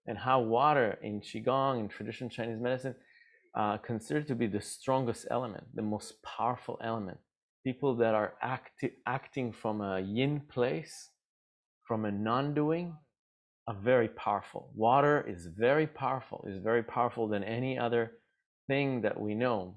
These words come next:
better than fire, than metal, than wood, and soil. Water is very powerful. And so, um, so that, and, and it's, it's very yin. What does that mean, very yin? What does it mean that it, the darkest time of the year?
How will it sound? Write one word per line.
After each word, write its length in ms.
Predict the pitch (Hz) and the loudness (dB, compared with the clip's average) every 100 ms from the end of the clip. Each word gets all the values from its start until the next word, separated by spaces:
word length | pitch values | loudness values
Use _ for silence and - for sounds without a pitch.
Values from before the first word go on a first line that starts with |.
| 113 | -4
better 240 | 107 107 110 | 0 2 0
than 160 | 98 87 - | -2 -4 -2
fire, 560 | 131 139 135 131 131 | 2 4 4 4 4
than 240 | 98 87 101 | 0 -4 -2
metal, 480 | 120 127 123 120 | -2 0 2 2
than 180 | 101 92 | 2 -2
wood, 360 | 110 127 123 98 | -2 0 0 -2
and 200 | 92 - | -8 -10
soil. 580 | - 131 135 131 127 - _ _ _ _ _ _ _ | -8 0 2 2 0 -8 _ _ _ _ _ _ _
Water 300 | 110 123 120 | 2 4 4
is 140 | 101 | 2
very 340 | 98 110 110 110 - | 0 2 2 -2 -8
powerful. 500 | - 90 - - - _ _ _ _ _ | -6 -6 -8 -18 -20 _ _ _ _ _
And 300 | 113 110 104 | -4 -2 -4
so, 440 | - 117 107 107 - | 0 2 2 0 -6
um, 440 | 107 101 98 107 _ _ _ _ _ _ _ _ _ _ - | -6 -4 -6 -10 _ _ _ _ _ _ _ _ _ _ -18
so 180 | - 104 | -8 -4
that, 160 | 104 - - - | -4 -4 -10 -8
and, 180 | 110 - | -8 -8
and 300 | 104 104 98 - | -8 -6 -8 -6
it's, 240 | 107 - - | -8 -8 -8
it's 180 | 113 104 | -8 -4
very 300 | 113 110 107 | -2 0 0
yin. 240 | 98 95 - | -2 -4 -2
What 180 | 131 | 0
does 140 | 165 139 | 0 0
that 180 | 123 123 | -2 0
mean, 300 | 135 131 117 | 0 2 4
very 260 | 117 113 | 4 4
yin? 260 | 104 113 110 | 0 0 0
What 140 | 110 | 0
does 140 | 113 104 | -2 -4
it 140 | - | -6
mean 280 | 110 113 107 | -4 -2 0
that 140 | 95 | -2
it, 300 | 85 - - | -4 -12 -8
the 80 | 95 | -4
darkest 520 | 92 107 117 110 - | 0 0 0 -8 -6
time 180 | 113 110 | -6 -4
of 100 | 107 | -4
the 80 | 101 | -2
year? 320 | 107 113 | 0 -2